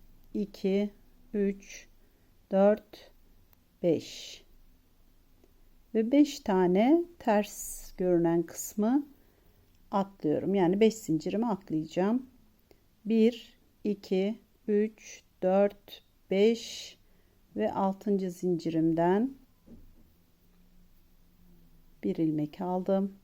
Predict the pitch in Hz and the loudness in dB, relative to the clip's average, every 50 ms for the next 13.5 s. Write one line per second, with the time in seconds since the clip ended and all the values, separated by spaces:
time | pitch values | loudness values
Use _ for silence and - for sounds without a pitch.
0 | _ _ _ _ _ - _ _ _ _ _ _ _ _ _ _ - - - - | _ _ _ _ _ -20 _ _ _ _ _ _ _ _ _ _ -20 -20 -20 -20
1 | - - _ _ _ _ _ _ _ _ _ _ - - _ _ 208 202 202 190 | -20 -20 _ _ _ _ _ _ _ _ _ _ -20 -20 _ _ -2 0 0 0
2 | 196 - - - - 180 165 - - 160 156 156 151 156 156 160 175 196 196 - | 0 -4 -12 -10 -10 -12 -12 -6 -4 -4 -2 -2 -2 -2 -2 -2 -2 -2 -4 -6
3 | - - - 208 208 208 208 208 - _ _ _ - - - - - - - - | -14 -8 -4 -2 0 0 -2 -4 -8 _ _ _ -20 -18 -18 -18 -18 -20 -20 -20
4 | - - - - - - - - - - - - - - - - - - - - | -20 -20 -20 -20 -20 -20 -20 -20 -18 -18 -18 -20 -20 -20 -20 -20 -20 -20 -20 -20
5 | - - - - - _ _ _ _ _ _ _ _ _ _ _ - _ _ _ | -20 -20 -20 -20 -20 _ _ _ _ _ _ _ _ _ _ _ -20 _ _ _
6 | _ _ _ _ _ _ _ _ _ _ _ _ _ _ _ _ _ - - - | _ _ _ _ _ _ _ _ _ _ _ _ _ _ _ _ _ -20 -20 -20
7 | - - - - - - - - _ _ _ _ - - 302 294 285 - 208 202 | -20 -20 -20 -20 -20 -20 -20 -20 _ _ _ _ -2 0 0 0 0 -2 0 0
8 | 226 311 - 330 262 240 233 220 196 175 180 175 160 160 156 147 143 - - - | 0 0 0 -2 0 0 0 0 2 2 2 2 2 2 -2 -6 -6 -10 -8 -8
9 | 156 147 - - 175 160 156 151 160 170 196 233 262 262 - - _ _ _ _ | -8 -8 -8 -8 -6 -4 -2 -2 0 0 0 0 -2 -4 -8 -18 _ _ _ _
10 | _ _ _ _ _ _ _ - - _ _ _ - - - - - - - - | _ _ _ _ _ _ _ -20 -20 _ _ _ -20 -10 -2 0 2 2 2 2
11 | 202 202 208 214 208 220 226 - - - - - - - - - - - - - | 2 4 4 6 6 4 4 2 -2 -10 -14 -16 -18 -20 -20 -20 -20 -20 -20 -8
12 | - 208 190 196 - - 190 180 185 190 202 202 - _ _ _ - - - 196 | -6 -6 -6 -6 -6 -2 0 0 0 0 -2 -4 -8 _ _ _ -16 -6 -4 -2
13 | 190 190 196 196 - - - - - - | -2 -2 -4 -6 -10 -18 -20 -20 -20 -20